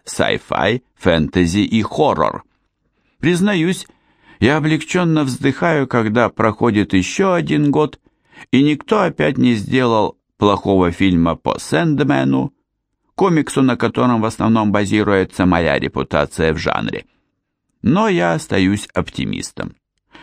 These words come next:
Пусть фильм Фрэнка Миллера «По городу грехов» не так силен, как его комикс, но все же там,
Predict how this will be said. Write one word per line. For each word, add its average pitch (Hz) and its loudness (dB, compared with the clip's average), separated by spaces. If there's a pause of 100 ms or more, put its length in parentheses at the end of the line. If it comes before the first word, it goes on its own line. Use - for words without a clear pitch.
(140)
Пусть 180 0
фильм 131 2
Фрэнка 104 0
Миллера 98 2
«По 85 2
городу 82 2
грехов» 58 -2 (340)
не 87 2
так 101 -2
силен, 151 0
как 139 -4
его 127 0
комикс, - -4 (380)
но 156 2
все 196 0
же 151 0
там, 156 -2